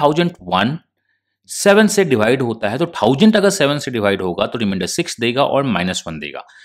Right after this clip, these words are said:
तो मैं इसका रिमाइंडर इक्विवेलेंट लिख सकता हूं कि ये माइनस एबी है, प्लस सी into अगर ये सेवन से डिवाइड होगा तो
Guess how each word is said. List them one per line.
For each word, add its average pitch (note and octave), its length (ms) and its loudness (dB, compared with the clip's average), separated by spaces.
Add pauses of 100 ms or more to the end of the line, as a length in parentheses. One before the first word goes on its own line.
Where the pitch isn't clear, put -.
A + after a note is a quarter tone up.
(240)
तो D3 60 -6
मैं G3 160 2
इसका F#3+ 260 0 (240)
रिमाइंडर D3+ 420 2
इक्विवेलेंट F3 520 2
लिख D#3+ 100 -4
सकता - 260 -4
हूं F3+ 100 0
कि A3 100 -4
ये A3 60 4
माइनस C3+ 460 -2
एबी G#2 300 -2 (120)
है, C#2+ 140 -8 (1120)
प्लस B2+ 240 0 (440)
सी - 300 0 (180)
into F3+ 280 -4 (120)
अगर D3+ 200 2
ये A3 100 2
सेवन E3+ 300 2
से D#3 120 -8
डिवाइड D3 320 0
होगा D3 180 -2
तो D#3+ 140 -6